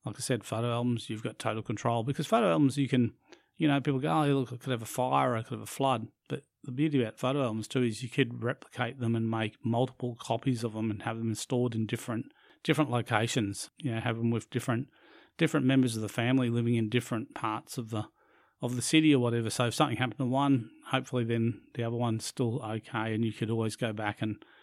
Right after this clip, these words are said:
or copy some of that information out of that.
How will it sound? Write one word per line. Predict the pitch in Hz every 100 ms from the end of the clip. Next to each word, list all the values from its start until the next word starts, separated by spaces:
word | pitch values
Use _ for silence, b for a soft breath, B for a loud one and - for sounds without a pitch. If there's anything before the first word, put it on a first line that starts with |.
| B B B -
or | 233 143 165 208
copy | - 127
some | 117 120
of | 113
that | 107
information | 110 110 107 113 - 113
out | 104
of | 104
that. | 117 113